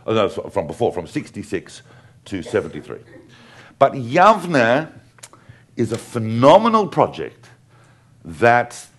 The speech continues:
begins to embark on a journey that really, in a sense, Judaically, takes us up until today. The oral Torah was never written down.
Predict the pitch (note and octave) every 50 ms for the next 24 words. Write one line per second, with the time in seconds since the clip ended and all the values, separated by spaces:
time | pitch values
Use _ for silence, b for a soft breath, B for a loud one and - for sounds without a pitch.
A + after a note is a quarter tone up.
0 | _ _ - A2 F#2 A#2 G#2+ F2+ A#2+ D3+ E3 E3+ E3+ E3+ D3+ - - - _ -
1 | C#3+ D3 C#3 B2+ G#2+ F2+ - _ _ _ _ _ _ _ b b b b b b
2 | b b b - A#2+ A#2+ A2+ G#2+ F2+ C3+ C3 D3 D#3 D#3+ D#3 C3 - - - C3+
3 | C3 A#2 A2 G2+ - - C3 C#3+ C#3+ C#3 C3 A#2+ G2 A#2 G#2 B2 A#2+ A#2+ C3+ F3
4 | G3+ A3 G#3+ F#3+ D3+ B2+ A#2 A2 G#2 G#2 - - C3+ A2+ G#2+ G2+ - - - -
5 | _ _ _ _ _ _ _ _ _ _ _ - - - F#2 F2 C2+ G#2+ A2+ C#3
6 | D#3+ D3 G#2+ - - D2+ D2+ E2 F2 - - A#2 A#2+ - - - A2+ - - _
7 | - C3+ - - - A2 A2+ A2 - - B2 G#2+ F#2+ - - F#2 D#2 D2+ B1 A1
8 | - _ B B B B B B B B B B B B B - F#2+ A2+ B2+ B2+
9 | - - - F3 F#3 F#3+ F#3 F3+ E3+ D3+ C3 - - C#3+ C#3+ C3+ B2+ A#2 G2+ F#2+
10 | F2+ F2+ G2 A2 A#2+ - - - _ _ _ _ _ _ _ b b b b b
11 | b b b b F#2+ G#2+ A2 G2+ E2+ G#2 A2+ A#2+ B2+ C#3 F3+ G3+ F#3 A2+ G#2 F2+
12 | F2 G#2 B2+ B2+ - _ _ _ _ _ _ _ _ _ _ _ _ b b b
13 | b b b b b b A2+ C#3+ - A#2+ A#2+ A2+ G#2+ E2 C#2 -